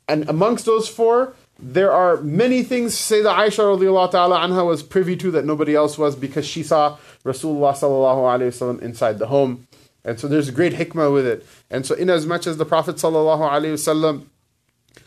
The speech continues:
the thing that made him Rasulullah, the thing that made him the Sayyidul Kawnain is, is what? Is the wahi that he received, sallallahu alaihi wasallam.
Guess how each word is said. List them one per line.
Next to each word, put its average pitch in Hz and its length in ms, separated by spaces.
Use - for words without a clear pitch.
the 139 100
thing 196 260
that 151 140
made 190 200
him 185 140
Rasulullah, 156 800
the 139 100
thing 160 180
that 156 160
made 160 200
him 160 120
the 151 80
Sayyidul 147 420
Kawnain 147 540
is, 131 400
is 131 240
what? 151 240
Is 131 200
the 127 100
wahi 151 440
that 120 160
he 135 120
received, 143 600
sallallahu 139 500
alaihi 135 340
wasallam. 135 560